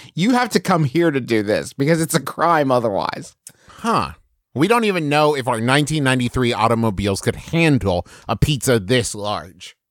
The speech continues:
Speaker 1: "The market that we're going after, the carryout value pizza market, is a very hungry one,"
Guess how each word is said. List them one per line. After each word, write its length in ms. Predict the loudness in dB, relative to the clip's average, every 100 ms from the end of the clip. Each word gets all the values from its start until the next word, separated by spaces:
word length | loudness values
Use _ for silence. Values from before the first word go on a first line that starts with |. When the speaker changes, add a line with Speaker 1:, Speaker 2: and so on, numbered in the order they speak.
| _ _ -20 -20 -20 -8
Speaker 1:
"The 100 | -2
market 360 | 2 2 0 0
that 80 | 0
we're 140 | 0
going 340 | 2 2 2 2
after, 520 | 2 0 -2 -2 -6 _ _ _ _ -8
the 140 | -6
carryout 640 | 0 2 4 4 2 0 -2
value 520 | 0 2 2 0 -2
pizza 420 | -2 -4 0 0
market, 500 | 2 0 0 -2 -2 _ -18 _ -2
is 120 | 0
a 60 |
very 380 | 0 2 2 2
hungry 420 | 2 0 2 0
one," 240 | -2 -8